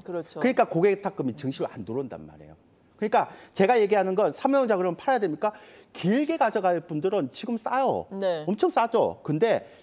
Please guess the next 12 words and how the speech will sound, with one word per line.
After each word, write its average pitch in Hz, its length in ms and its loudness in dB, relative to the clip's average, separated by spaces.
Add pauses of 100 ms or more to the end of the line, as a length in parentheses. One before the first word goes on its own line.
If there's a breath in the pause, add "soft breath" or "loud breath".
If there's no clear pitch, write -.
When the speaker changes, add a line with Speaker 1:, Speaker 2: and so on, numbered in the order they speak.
Speaker 2:
이거 170 220 2
나중에 185 300 2
이천팔백 208 540 -2
올라갈 175 360 2
때 143 80 -2
삼성전자 180 440 -2
많이 120 220 0
못 143 160 -2
올라갔다고 135 680 0 (220 loud breath)
컴플레인 269 520 0
할 135 160 0
사람이라면 123 800 -2